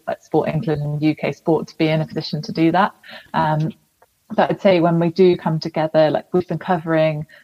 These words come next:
sessions, like, with a sports psychologist from Bristol U E as well, and just trying to kind of bring in all these different elements. We've had, you know, a guy who's doing strength and conditioning, and he does breath training with them and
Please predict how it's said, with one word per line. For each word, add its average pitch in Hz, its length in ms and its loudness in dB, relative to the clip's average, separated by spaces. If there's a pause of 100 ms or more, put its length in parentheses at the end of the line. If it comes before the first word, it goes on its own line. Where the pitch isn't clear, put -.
sessions, 165 560 -4
like, 160 220 0
with 170 120 -2
a 170 40 -4
sports - 380 -4
psychologist 190 760 -2
from 180 400 -2
Bristol 180 380 -4
U 180 240 0
E 202 260 2 (300)
as 165 100 -10
well, 185 180 4
and 175 100 0
just 180 220 -10
trying 185 280 0
to 165 80 -2
kind 170 180 -2
of 156 80 -6 (120)
bring 190 260 2
in 170 100 0
all 175 200 0
these 165 200 0
different - 360 -6
elements. 165 560 0
We've 160 100 -4
had, 165 400 -2 (380)
you 175 100 0
know, 160 240 0
a 165 80 -2
guy 156 380 0
who's 160 200 0
doing 156 240 -6
strength 170 300 -4
and 160 100 -2
conditioning, 160 540 -2
and 147 140 -8
he 160 160 0
does 156 180 -4
breath 165 340 -2
training 156 400 -2
with 156 180 -4
them 151 260 2
and 147 120 -4